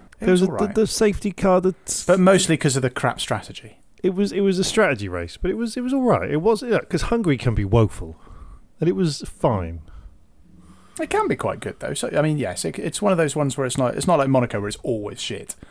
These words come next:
Speaker 1: But I think it's, I think Hungary is often shit. I think Hungary is often shit.
Speaker 2: I think it's shit maybe less than we give it credit for.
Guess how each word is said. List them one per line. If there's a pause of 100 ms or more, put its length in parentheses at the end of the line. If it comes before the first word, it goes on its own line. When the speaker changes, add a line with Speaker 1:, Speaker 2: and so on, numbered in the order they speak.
(300)
Speaker 1:
But
I
think
it's,
I
think
Hungary
is
often
shit.
I
think
Hungary
is
often
shit. (1120)
Speaker 2:
I
think
it's
shit
maybe
less
than
we
give
it
credit
for.